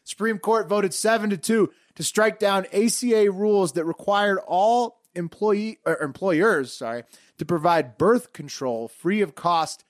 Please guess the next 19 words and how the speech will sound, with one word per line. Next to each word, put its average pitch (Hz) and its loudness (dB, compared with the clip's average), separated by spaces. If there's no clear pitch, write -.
in 151 -8
their 143 0
healthcare 160 -2
plans 113 -12
to 117 -12
female 127 -4
employees. 98 -10
Uh, 117 -2
so 127 -4
now 160 0
companies 165 -4
can 151 -6
object 139 -2
on 135 -4
moral 175 2
grounds, 131 -4
and 135 -8
I'm 127 -8
assuming 131 -10